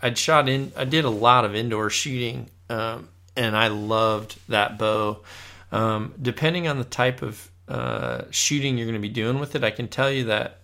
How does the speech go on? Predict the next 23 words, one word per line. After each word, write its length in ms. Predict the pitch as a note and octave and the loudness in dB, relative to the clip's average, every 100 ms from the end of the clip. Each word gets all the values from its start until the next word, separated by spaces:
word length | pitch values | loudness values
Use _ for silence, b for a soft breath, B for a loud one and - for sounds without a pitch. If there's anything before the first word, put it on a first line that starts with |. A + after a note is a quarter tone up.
| - | -14
for 220 | - A#2+ | -2 0
my 220 | A2 G#2 - | 0 -2 0
indoor 640 | C#3+ E3 F3+ F#3 F#3 - | 0 2 0 0 -2 -4
and 200 | - G#2+ | -6 -6
also 580 | A#2+ A#2 C3+ C3+ C3+ B2 | 0 4 4 2 -2 -4
for 180 | - G#2 | -6 -6
my 160 | G#2 | -6
three 440 | F#2 - C3+ C3 B2 | -8 -8 -4 -2 -2
D, 420 | A2+ A2 C#3 C3 B B B B B | -2 -2 -4 -8 B B B B B
um, 420 | - A2+ A2 A2 D3+ | -2 0 0 -4 -6
these 480 | A#2 C3 B2 - | -4 -2 -4 -6
Easton 460 | - D3 - D#3+ C#3 | -4 -2 0 0 0
Super 480 | C3 - - C3 C3 | 2 2 0 0 -2
Drive 480 | B2+ C3 B2 C3 C3 | 0 2 4 2 -2
twenty-threes 1160 | - B2+ B2 B2 - C3 A2+ A2+ B2+ C3+ C3 - | -4 -2 -2 -4 -4 -2 -2 0 -2 -6 -8 -6
are 180 | - A2 | -4 -4
freaking 760 | - A#2+ B2 - - - B2+ | -6 -6 -6 -8 -8 -8 -8
shooting 680 | B2+ - - C3 A2+ A2 G#2 E2 | -2 0 2 0 -2 -4 -8 -6
lights 460 | G#2 G#2 G#2 - | 2 4 4 0
out. 460 | A2 G2+ - - - B B B B - | 0 2 0 -4 -10 B B B B -8
Um, 440 | - A2 G#2+ - - | -2 0 -2 -4 -8
if 260 | C3 A#2 B2+ | -6 -4 0
you're, 320 | A2+ A#2 | 0 0